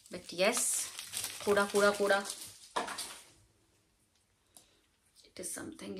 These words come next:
like, आहा, it's beautiful। काश खुशबू भी आपको दिखा पाते ना, आएगी कोई टेक्नोलॉजी।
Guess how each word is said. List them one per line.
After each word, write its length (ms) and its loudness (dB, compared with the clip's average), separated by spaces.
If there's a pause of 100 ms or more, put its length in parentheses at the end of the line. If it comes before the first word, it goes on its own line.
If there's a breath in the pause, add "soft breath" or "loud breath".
like, 340 -4 (3000)
आहा, 540 -4 (420)
it's 260 -4 (200)
beautiful। 420 -14 (1200 soft breath)
काश 480 4
खुशबू 340 2
भी 140 8
आपको 260 8
दिखा 300 4
पाते 320 -4
ना, 200 -4 (720 loud breath)
आएगी 260 4
कोई 120 6
टेक्नोलॉजी। 680 0